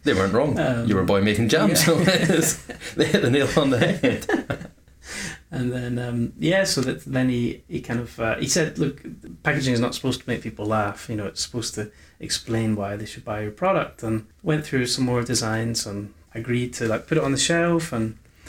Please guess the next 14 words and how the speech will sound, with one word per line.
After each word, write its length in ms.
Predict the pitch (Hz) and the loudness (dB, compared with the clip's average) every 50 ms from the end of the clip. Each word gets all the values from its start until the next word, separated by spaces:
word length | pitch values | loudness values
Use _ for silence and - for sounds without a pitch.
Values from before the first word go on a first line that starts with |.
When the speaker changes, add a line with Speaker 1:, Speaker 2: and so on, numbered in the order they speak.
| - - - | -20 -8 -4
Speaker 2:
he 80 | 165 | -2
was 140 | 151 147 151 | -2 0 0
like, 100 | 147 139 | 2 2
"Look, 220 | 170 170 165 160 - | 2 2 0 0 0
no 100 | 190 175 | -2 0
promises, 760 | - - 160 165 165 160 160 160 165 160 156 156 156 - - - - - - | 2 2 2 4 4 4 2 2 2 4 4 2 0 -2 -4 -8 -16 -14 -8
maybe 320 | - 143 139 139 139 143 | -4 0 0 0 2 2
it'll 220 | 135 131 135 135 135 | 2 2 2 2 2
work, 400 | 135 135 135 - - - - - - - - | 2 2 2 0 -2 -4 -12 -20 -20 -16 -12
maybe 160 | - 131 123 | -8 -8 -6
it 80 | 120 127 | -4 -4
won't 180 | 127 127 - | -4 -6 -6
work." 240 | 131 131 127 127 - - - - - - _ _ - | -6 -8 -8 -10 -12 -18 -20 -20 -20 -20 _ _ -6
But 260 | 123 110 110 - | -4 -4 -4 -4